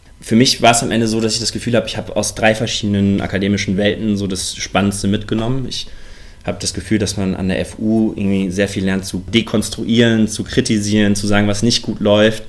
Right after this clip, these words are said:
dann auch sehr gut Strukturen zu hinterfragen und mit einem sehr analytischen Wissen ausgebildet zu werden.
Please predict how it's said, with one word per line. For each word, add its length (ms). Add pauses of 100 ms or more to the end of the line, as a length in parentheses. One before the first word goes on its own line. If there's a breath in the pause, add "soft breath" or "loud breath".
(100)
dann 220
auch 100
sehr 220
gut 100
Strukturen 460
zu 100
hinterfragen 760
und 120
mit 100
einem 120
sehr 180
analytischen 800
Wissen 260
ausgebildet 580
zu 160
werden. 340